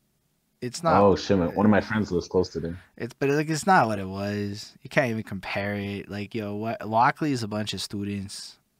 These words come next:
Speaker 1: It's just the safest. You could walk up at two in the morning no matter what, and you're good. It's not what it was kind of thing. So it's
Speaker 2: Yeah.
Speaker 1: possibly just new Laval's dope, 'cause I keep hearing people go to Laval and tell me it's dope. So, I mean,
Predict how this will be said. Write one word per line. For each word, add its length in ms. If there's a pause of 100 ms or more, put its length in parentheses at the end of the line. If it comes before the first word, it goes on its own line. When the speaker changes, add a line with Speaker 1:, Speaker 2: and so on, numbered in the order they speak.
(180)
Speaker 1:
It's 200
just 240
the 60
safest. 720
You 80
could 180
walk 300
up 160
at 100
two 180
in 120
the 80
morning 420
no 100
matter 320
what, 320
and 120
you're 180
good. 440 (220)
It's 220
not 220
what 100
it 120
was 340
kind 260
of 80
thing. 260 (680)
So 520
it's 140
Speaker 2:
Yeah. 80
Speaker 1:
possibly 480
just 240
new 180
Laval's 540
dope, 400 (440)
'cause 220
I 80
keep 280
hearing 300
people 300
go 160
to 80
Laval 440
and 120
tell 160
me 140
it's 180
dope. 380
So, 200
I 140
mean, 300